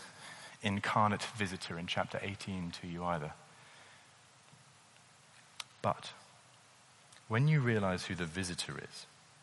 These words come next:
nothing's too much trouble. <laughs> When I realize who Jesus Christ is, when I realize that this is God come to earth,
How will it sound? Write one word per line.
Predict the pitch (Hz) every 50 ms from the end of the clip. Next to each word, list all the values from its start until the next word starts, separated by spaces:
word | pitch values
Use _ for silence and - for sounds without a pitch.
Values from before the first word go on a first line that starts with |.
| - - - - - - - - - - - - - - - - - - - - - - - -
nothing's | - - - - - -
too | - - - -
much | - - -
trouble. | - - - - - - - - - - - - - - - - - - - - - - - - - - - - - -
<laughs> | - - - - - - - - - - -
When | 143 139
I | 156 170 170
realize | 143 117 120 120 117 110 98 87 87 85 -
who | - 107
Jesus | 101 - 117 110 104 101 95
Christ | - - - 110 101 95 - -
is, | 110 123 123 101 85 82 - - - - - - - -
when | 165 175
I | 180
realize | 147 117 117 143 165 170 147 117 101 101 95 98
that | 113 110 135 139 - - -
this | - 156 - -
is | 101 101 107
God | - 160 156 127 107 101 - - - - - - - - - - - -
come | - 160 151 135
to | - 127 127 127
earth, | 127 117 98 90 90 -